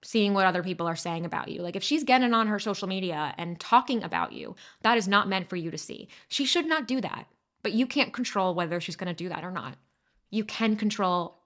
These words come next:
whether you consume it, and continuing to consume it is a form of self-harm. <laughs>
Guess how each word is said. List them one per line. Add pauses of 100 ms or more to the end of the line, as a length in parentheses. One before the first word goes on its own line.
(140)
whether
you
consume
it, (460)
and
continuing
to
consume
it (400)
is
a
form
of
self-harm.
<laughs>